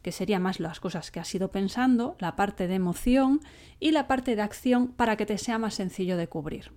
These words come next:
Eh, n-, no te va a llevar más de cinco minutos, ¿vale? Pero soy consciente que después de un ataque de pánico igual no te apetece ponerte a escribir eso. Sin embargo,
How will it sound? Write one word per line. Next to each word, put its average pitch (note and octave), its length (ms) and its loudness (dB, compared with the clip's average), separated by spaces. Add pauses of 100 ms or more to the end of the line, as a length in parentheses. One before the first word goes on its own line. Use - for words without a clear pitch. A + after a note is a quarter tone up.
(1040)
Eh, A3 460 2
n-, B3 460 10
no C4+ 240 10
te G4 80 2
va F4+ 80 6
a - 20 6
llevar C4+ 240 6
más B3+ 160 6
de A#3 100 0
cinco A#3 300 4
minutos, A#3 640 6 (100)
¿vale? A#3+ 400 0
Pero G#3+ 220 6
soy B3 160 0
consciente B3 720 4
que - 80 0
después G3 280 0
de B3 80 4
un A#3+ 100 4
ataque A3 280 0
de G#3 60 2
pánico A3+ 360 4
igual G3 200 4
no A3 100 2
te G#3+ 80 -2
apetece G#3 380 0
ponerte G3 320 -2
a - 20 2
escribir G3+ 380 0
eso. A#3+ 260 0
Sin G3 220 -2
embargo, A3+ 540 2